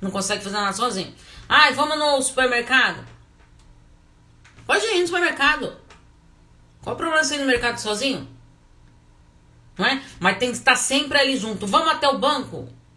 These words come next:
Qual o problema de você ir ao banco sozinho? Tá? É uma coisa diferente você querer ir fazer companhia pra pessoa. Outra coisa é você meio que ter que,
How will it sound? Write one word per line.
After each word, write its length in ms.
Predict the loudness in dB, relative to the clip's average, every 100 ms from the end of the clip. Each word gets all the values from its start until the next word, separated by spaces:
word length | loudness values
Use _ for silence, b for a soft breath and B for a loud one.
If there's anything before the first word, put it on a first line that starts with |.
| -20 -20 -20 -20 -20 _ -6
Qual 140 | -2 -2
o 40 |
problema 320 | -2 0 0
de 80 | 0
você 220 | -4 0
ir 40 | 0
ao 100 | -2
banco 180 | -6
sozinho? 500 | -6 -6 -6 -6 -8 -14 -20 -20 _ 0
Tá? 260 | 2 2 B B 0
É 100 | 2
uma 340 | 2 2 0
coisa 240 | 0 0 0
diferente 400 | 2 2 0 0
você 320 | 0 2 0
querer 480 | 2 0 2 2 2
ir 340 | 0 -2 -4 -2
fazer 420 | 0 2 0 0
companhia 480 | 0 0 2 0 0
pra 140 | 0
pessoa. 320 | 0 0 -2
Outra 240 | -2 -2 0
coisa 400 | 4 4 4 0
é 40 |
você 360 | 0 0 -2 0
meio 240 | -2 -2
que 60 | -4
ter 100 | -2
que, 260 | -4 B